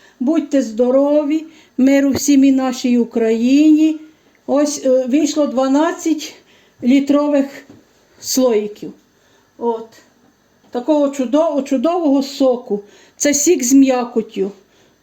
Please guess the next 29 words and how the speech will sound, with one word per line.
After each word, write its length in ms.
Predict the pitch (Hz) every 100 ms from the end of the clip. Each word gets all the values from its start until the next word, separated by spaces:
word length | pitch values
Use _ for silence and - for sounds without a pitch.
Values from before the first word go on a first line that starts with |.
| -
Прекрасний. 800 | 277 277 302 294 262 - 240 233
Ви 120 | 262
можете 320 | 277 294 285
собі 240 | 269 262
давати 540 | 254 269 294 294 294 277
і 200 | 254 247
більше, 600 | 233 320 277 - 262 240 - - _
е, 260 | 233 247 247
хотівши 580 | 277 269 294 302 285 277
давати 460 | 262 269 285 294
і 60 | 269
більше 380 | 269 247 - 247
цукру. 400 | 285 294 294 277
Це, 260 | 269 233
тут 300 | - 339 370
йде 280 | 311 294 294
від 260 | 277 285 -
п'ятдесят 640 | 277 254 247 311 320 339 - - _
до 220 | - 269 262
сто, 600 | - - 302 311 349 339 - _
е, 1000 | - 254 262 269 269 269 262 254 254 240 214
грам 500 | 214 277 320 311 -
цукру 380 | 311 370 - 349
на 240 | 277 247
літру, 600 | 269 320 - 311 302 240 240
на 140 | 254
літру 340 | 277 311 269
цього 320 | 254 269 254 247
соку. 520 | - 214 190 -